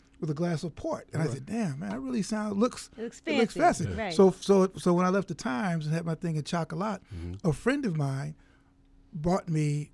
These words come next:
Speaker 1: a, uh, a bottle of port. And I said, "Well, I never heard about it." So, of course, I drank it. I said, "Wow, this is great."
Speaker 3: It's pretty good.
Speaker 1: So, so I took my daughter. We went to, um, uh, Portugal last
Speaker 3: Mm-hmm.
Speaker 1: month, two months ago,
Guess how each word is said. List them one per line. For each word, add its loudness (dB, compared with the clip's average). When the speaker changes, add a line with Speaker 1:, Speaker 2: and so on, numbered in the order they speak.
Speaker 1:
a, 0
uh, -2
a -6
bottle 0
of -6
port. -4
And 4
I 4
said, 0
"Well, -2
I 0
never 4
heard 2
about 0
it." 0
So, -2
of -12
course, 2
I 4
drank 4
it. -6
I -2
said, -10
"Wow, -4
this -2
is -10
great." 2
Speaker 3:
It's -18
pretty -6
good. -8
Speaker 1:
So, 8
so 2
I 4
took -2
my 0
daughter. -2
We 0
went 2
to, 0
um, 0
uh, -4
Portugal -4
last -2
Speaker 3:
Mm-hmm. -4
Speaker 1:
month, -6
two -8
months -4
ago, -10